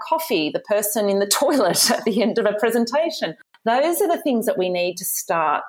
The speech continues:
fostering and enabling. And we need to undo the damage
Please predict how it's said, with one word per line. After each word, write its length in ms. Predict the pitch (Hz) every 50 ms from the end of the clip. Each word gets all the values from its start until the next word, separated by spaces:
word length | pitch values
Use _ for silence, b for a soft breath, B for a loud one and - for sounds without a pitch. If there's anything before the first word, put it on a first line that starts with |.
| - - -
fostering 680 | - 185 190 - - - - 233 240 262 285 330 370 392 - -
and 100 | 175 165
enabling. 840 | 160 160 160 160 165 170 175 175 196 208 233 262 302 370 403 415 403 B B B B B -
And 300 | 190 196 196 196 196 196 - - - _ _ - - - -
we 240 | 185 196 233 233 233
need 220 | 240 254 262 254
to 100 | 254 254 - - _ _ -
undo 560 | 196 208 202 185 - - 185 196 202 208 202
the 80 | 190 175
damage 580 | - 180 175 185 190 160 139 151 165 - -